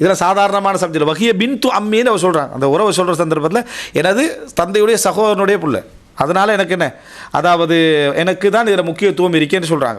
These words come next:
"வஹிய பின்து அம்மின்னா" இப்ப அலி ரலியல்லாஹு அன்ஹு இவங்களும் நேர் லைன்ல வராங்க. அலி ரலியல்லாஹு அன்ஹு இவங்களும் ரசூலுல்லாஹ் நேர் லைன்ல வராங்க. வக்கால ஜாஃபர், ஜாஃபர்லாம் ஒரு எக்ஸ்ட்ரா ஒன்று சொல்றாங்க, "இப்னத்து அம்மி". அலி ரலியல்லாஹு சொல்ற மாதிரி இவங்களும் சொல்லலாமே, "என்ற தந்தையுடைய சகோதர புள்ள".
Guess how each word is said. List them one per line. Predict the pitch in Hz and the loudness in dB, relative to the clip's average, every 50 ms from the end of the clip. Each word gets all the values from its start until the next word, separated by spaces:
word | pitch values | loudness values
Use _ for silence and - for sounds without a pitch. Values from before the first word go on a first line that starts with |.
| 107 123 | -2 -4
"வஹிய | 139 135 165 196 208 196 | -2 -2 0 -2 0 0
பின்து | 165 175 175 170 - | 0 -2 -2 0 0
அம்மின்னா" | 190 175 170 175 175 175 202 262 269 277 - - | 0 0 0 -2 -2 0 0 0 0 -4 -8 -16
இப்ப | - - - | -8 -4 -2
அலி | 143 160 208 226 | 0 0 2 2
ரலியல்லாஹு | 220 226 208 220 214 214 226 | 2 2 2 2 2 2 2
அன்ஹு | 247 226 | 2 2
இவங்களும் | 214 226 247 262 247 | 2 2 2 2 0
நேர் | 214 196 220 240 247 | 2 2 2 2 2
லைன்ல | 240 226 214 208 208 | 2 2 2 2 2
வராங்க. | 180 156 120 107 98 - - _ _ _ _ - - - _ _ - - - - | 2 2 0 -4 -8 -14 -20 _ _ _ _ -20 -20 -20 _ _ -20 -20 -20 -8
அலி | - 120 131 170 | -4 -2 0 0
ரலியல்லாஹு | 175 | 2
அன்ஹு | 175 165 170 165 160 156 | 2 2 2 2 2 0
இவங்களும் | 156 170 196 196 175 - | 0 2 0 0 0 0
ரசூலுல்லாஹ் | 185 180 196 | 0 -2 0
நேர் | 208 180 170 170 | 0 0 0 2
லைன்ல | 175 160 156 | 0 0 0
வராங்க. | 175 180 147 117 98 92 - - _ - - - - - - - | 0 0 -2 -2 -4 -8 -14 -20 _ -20 -20 -18 -20 -20 -8 -8
வக்கால | - - - 208 226 226 226 202 | -8 -2 0 2 4 4 4 2
ஜாஃபர், | 170 190 180 175 135 143 147 - - - - _ _ _ _ _ _ _ _ _ _ _ _ - | 2 2 0 0 0 -2 -2 -4 -6 -12 -20 _ _ _ _ _ _ _ _ _ _ _ _ 0
ஜாஃபர்லாம் | 180 202 214 214 226 196 202 214 | 2 2 2 2 2 2 2 4
ஒரு | 214 190 | 4 2
எக்ஸ்ட்ரா | 175 170 - - 233 214 | 2 0 0 2 2 2
ஒன்று | 202 190 160 160 156 | 2 2 0 0 0
சொல்றாங்க, | 131 120 110 104 98 - - _ | 0 -2 -4 -6 -8 -16 -16 _
"இப்னத்து | - 175 185 214 226 247 - 240 | -2 0 2 2 2 2 2 2
அம்மி". | 208 202 196 180 135 113 - - - _ _ - - | 0 0 -2 -4 -6 -8 -10 -16 -20 _ _ -20 -8
அலி | - 113 147 185 | -4 -2 0 0
ரலியல்லாஹு | |
சொல்ற | 196 214 214 165 202 208 214 | 0 0 0 0 0 0 0
மாதிரி | 214 220 214 214 220 | 2 2 2 2 2
இவங்களும் | 220 220 214 208 214 208 | 2 2 0 0 0 0
சொல்லலாமே, | 202 196 190 185 156 - - - - - - - - - - | 0 0 -2 -4 -6 -6 -12 -20 -20 -20 -20 -20 -20 -16 -6
"என்ற | - 143 170 180 214 226 196 151 - - | -4 -2 0 2 2 2 2 0 -2 -4
தந்தையுடைய | - 165 180 196 208 196 190 180 185 208 | -4 -4 -2 0 2 2 4 4 2 2
சகோதர | 190 - 185 160 180 208 214 202 220 | 2 0 0 0 2 0 2 2 0
புள்ள". | 214 165 208 220 220 185 135 113 | 0 2 2 2 4 2 2 0